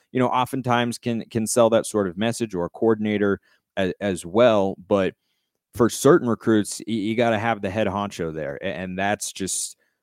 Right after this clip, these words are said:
w-, one thing that I, I don't see going away. And I think it's just too integral to, to college football.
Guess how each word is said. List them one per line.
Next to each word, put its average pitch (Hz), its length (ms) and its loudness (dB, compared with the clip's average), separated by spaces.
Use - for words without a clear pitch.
w-, 98 220 -8
one 107 300 0
thing 98 260 -4
that 90 220 -2
I, 95 180 -2
I - 40 0
don't 104 280 -4
see 104 200 -4
going 98 340 -4
away. 85 440 -2
And 95 100 -6
I 92 60 -6
think 113 200 -6
it's - 120 -10
just - 240 -8
too 123 180 -4
integral 92 500 -4
to, 90 280 -6
to - 160 -10
college 95 380 -2
football. 131 440 2